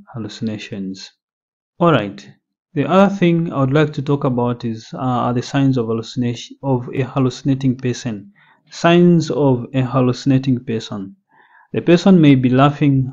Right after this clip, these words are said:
alone or shouting back at the unseen people,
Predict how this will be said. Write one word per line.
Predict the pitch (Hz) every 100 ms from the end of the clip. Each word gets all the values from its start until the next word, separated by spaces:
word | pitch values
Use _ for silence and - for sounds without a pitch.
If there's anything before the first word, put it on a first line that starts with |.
| 139
alone | 123 123 143 170 165 _ _
or | - 127
shouting | 117 - 147 143 127 117
back | 127 127 - -
at | 123 123
the | 120
unseen | 107 123 120 - 135 131
people, | 131 135 165 185 -